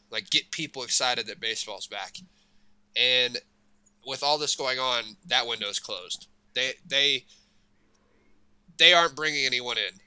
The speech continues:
They aren't doing anything to move the game forward this year, especially after all the B S that they've been doing this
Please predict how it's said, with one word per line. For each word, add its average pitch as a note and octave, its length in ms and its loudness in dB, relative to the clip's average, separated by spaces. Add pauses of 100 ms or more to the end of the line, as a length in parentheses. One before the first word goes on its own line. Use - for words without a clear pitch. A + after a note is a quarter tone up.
They B2+ 100 0
aren't D3 240 0
doing C#3+ 260 -2
anything C#3+ 480 0
to B2+ 180 -4
move A#2+ 240 -12
the A#2 80 -6
game A#2 220 -6
forward A2 380 -8
this G2+ 240 -4
year, - 200 -10 (220)
especially C3 540 -2
after A2+ 300 -4
all A2+ 120 -4
the A2+ 60 -8
B A2+ 240 -6
S G#2+ 220 -2
that G#2 120 -12
they've G#2 180 -8
been G2+ 240 -14 (360)
doing A2 280 -10
this - 280 -6